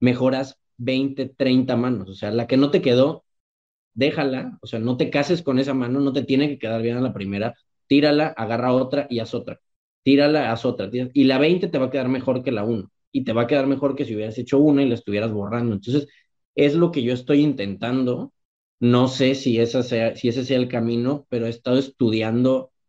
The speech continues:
a los diferentes mangakas y he estado estudiando, la verdad, sí estoy estudiando bastante. Y, y, y,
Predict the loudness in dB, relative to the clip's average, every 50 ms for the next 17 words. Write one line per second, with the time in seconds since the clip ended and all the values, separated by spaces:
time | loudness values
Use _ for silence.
0 | _ _ _ _ _ _ _ _ _ -4 0 2 2 2 0 -2 -4 -6 -6 -6
1 | -4 -4 -2 -2 -2 -2 -2 -2 -2 -4 -4 -6 -6 -6 -6 -4 -2 -4 -4 -4
2 | -2 0 2 2 0 0 -2 -2 -2 -2 0 0 0 0 0 0 -2 -2 -4 -2
3 | -4 -4 -6 -2 -4 -4 -2 0 -2 -2 0 0 0 0 2 2 0 0 -2 -4
4 | -4 -2 -2 -2 -2 -2 -2 -4 -4 -6 -10 _ _ _ _ _ _ _ _ _
5 | _ _ _ _ _ _ _ _ -4 0 2 4 4 4 4 4 4 2 2 2
6 | 2 0 0 -2 -4 -4 -2 0 0 0 -2 -2 -2 -2 0